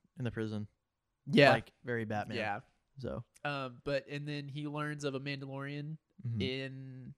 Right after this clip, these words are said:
Speaker 2: or on Tatooine.
Speaker 1: In Mos Pelgo?
Speaker 2: Yes. Um, and he, he goes there and we, okay. Do you not li-, here, here's the one thing I don't like about this show. The one character I don't like.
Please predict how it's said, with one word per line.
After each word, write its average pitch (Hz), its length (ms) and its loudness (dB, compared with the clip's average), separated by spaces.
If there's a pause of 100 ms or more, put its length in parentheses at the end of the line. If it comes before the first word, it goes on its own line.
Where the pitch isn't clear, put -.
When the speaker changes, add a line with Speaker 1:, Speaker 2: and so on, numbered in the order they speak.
Speaker 2:
or 139 160 4
on 143 280 4
Tatooine. 156 680 -2 (340)
Speaker 1:
In 127 220 4 (100)
Mos 135 380 0
Pelgo? 214 540 -4 (120)
Speaker 2:
Yes. - 720 0 (260)
Um, 123 540 -4 (180)
and 127 160 -6
he, 135 320 -12
he 139 140 -12
goes 139 360 -4
there 135 320 -6
and 120 260 -10 (180)
we, 127 320 -8
okay. 147 380 4 (300)
Do 165 100 2
you 311 160 6
not 165 280 6
li-, - 60 -16 (220)
here, 285 160 2 (140)
here's 262 320 0
the 190 80 8
one 160 240 4
thing 139 180 -4
I 127 60 -2
don't 120 180 -6
like 110 180 -10
about 113 200 -4
this 104 100 -10
show. 98 180 -8
The 123 140 -2
one 160 300 0
character 131 500 -2
I 110 100 0
don't 113 260 -6
like. 101 240 -6